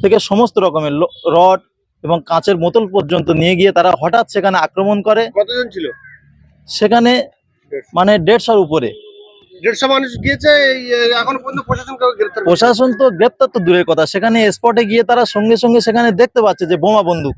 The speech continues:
Speaker 1: সেখানে পড়ে আছে নিষ্ক্রিয় হয়ে, তারা সচক্ষে দেখছে। এবং আমাদের প্রার্থীদেরকে মেরেছে, মাথা ফেটে, ফেটে গিয়েছে, রক্ত বেরোচ্ছে, সেটাও তারা সচক্ষে দেখছে।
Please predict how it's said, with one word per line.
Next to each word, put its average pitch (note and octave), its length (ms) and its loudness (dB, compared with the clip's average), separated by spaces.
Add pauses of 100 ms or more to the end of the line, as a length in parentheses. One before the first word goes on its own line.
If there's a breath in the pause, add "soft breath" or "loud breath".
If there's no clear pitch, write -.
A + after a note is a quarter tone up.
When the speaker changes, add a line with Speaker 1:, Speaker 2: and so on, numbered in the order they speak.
Speaker 1:
সেখানে F3+ 280 -2
পড়ে G3+ 240 2
আছে D3+ 200 2
নিষ্ক্রিয় F3+ 400 0
হয়ে, A#2+ 160 0 (520 soft breath)
তারা F#3 160 2
সচক্ষে F#3 400 -2
দেখছে। F#3+ 340 0
এবং G#3 200 0
আমাদের A#3 440 2
প্রার্থীদেরকে A#3+ 640 0
মেরেছে, A3+ 380 2
মাথা G#3 300 -2
ফেটে, A#3+ 260 0
ফেটে A3 440 -4
গিয়েছে, G3+ 220 0
রক্ত G#3+ 260 0
বেরোচ্ছে, G#3 320 0
সেটাও A#3 280 0
তারা A#3 160 0
সচক্ষে G3 380 -4
দেখছে। F3+ 420 -2